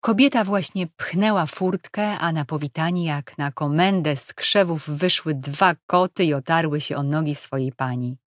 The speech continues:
Jeden zamiauczał, dając do zrozumienia, że miska dawno powinna być napełniona. Kobieta schyliła się i pogłaskała kocura.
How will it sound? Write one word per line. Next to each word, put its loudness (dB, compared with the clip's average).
Jeden 6
zamiauczał, 2
dając 2
do 2
zrozumienia, 0
że 0
miska 0
dawno 2
powinna -2
być -4
napełniona. 0
Kobieta 4
schyliła 0
się -2
i -2
pogłaskała 0
kocura. -8